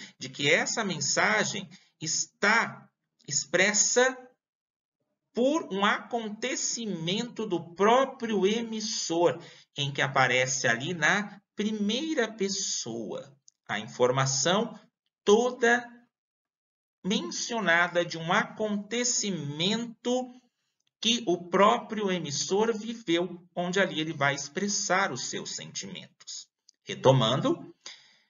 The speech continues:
"Pela janela vejo fumaça, vejo pessoas. Na rua os campos, naquela tarde vazia,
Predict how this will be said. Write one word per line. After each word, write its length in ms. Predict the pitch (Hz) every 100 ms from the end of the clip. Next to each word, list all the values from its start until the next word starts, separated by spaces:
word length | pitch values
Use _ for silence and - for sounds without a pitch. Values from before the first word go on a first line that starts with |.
| _
"Pela 220 | - 277 277
janela 520 | 233 208 214 240 233
vejo 320 | 185 190 190
fumaça, 800 | 185 190 135 110 110 - - - _ -
vejo 300 | 113 113 104
pessoas. 760 | 135 135 - 92 78 - - - _ _ _ _
Na 80 | 302
rua 240 | 277 285
os 160 | 269 -
campos, 640 | - 226 240 - - - - _
naquela 420 | 131 135 131 113
tarde 400 | - 101 95 95
vazia, 600 | 107 170 180 117 101 -